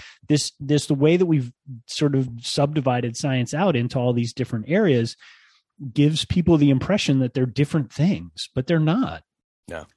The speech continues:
Speaker 1: They're all interconnected with each other. It's just that we've drawn some arbitrary lines to say, "Well, this stuff counts as biology."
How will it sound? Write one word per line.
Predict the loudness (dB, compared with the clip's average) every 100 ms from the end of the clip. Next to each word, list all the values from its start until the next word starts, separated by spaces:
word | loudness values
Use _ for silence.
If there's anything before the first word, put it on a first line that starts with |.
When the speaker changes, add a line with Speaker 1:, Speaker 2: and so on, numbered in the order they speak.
| _
Speaker 1:
They're | 0 2
all | 0 0 0
interconnected | 0 0 0 0 0 0 -2
with | -2
each | -4 -4
other. | -2 2
It's | 2 0
just | 0 0 0
that | 0
we've | 0 0
drawn | 0 0 0
some | 0
arbitrary | 0 0 0 0 2
lines | 2 2 2 0
to | -4
say, | -4 -2
"Well, | 0
this | 2 2
stuff | 2 0 -2
counts | -4 -6 -6
as | -8
biology." | -8 -6 -4 -4 -4 -8